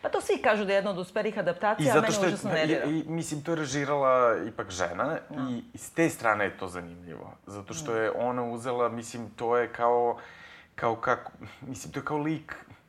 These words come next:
Speaker 2: ja sam tu na-, imao neku čak paralelu sa klavirom, jer, od Jane Campion, jer k-,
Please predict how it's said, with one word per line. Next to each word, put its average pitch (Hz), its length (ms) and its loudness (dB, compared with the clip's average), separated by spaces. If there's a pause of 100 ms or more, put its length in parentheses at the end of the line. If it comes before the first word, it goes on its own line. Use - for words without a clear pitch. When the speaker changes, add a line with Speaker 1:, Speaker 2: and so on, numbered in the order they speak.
(240)
Speaker 2:
ja 135 100 -2
sam 143 140 -8
tu 175 100 -6
na-, 175 80 -2
imao 165 200 -2
neku 165 240 -4
čak 156 200 -6
paralelu 135 600 -2
sa 113 320 0
klavirom, 107 500 -2 (440)
jer, 107 240 -2 (160)
od 101 340 -4
Jane 107 200 -2
Campion, 104 380 -4
jer 98 140 -8
k-, - 140 -14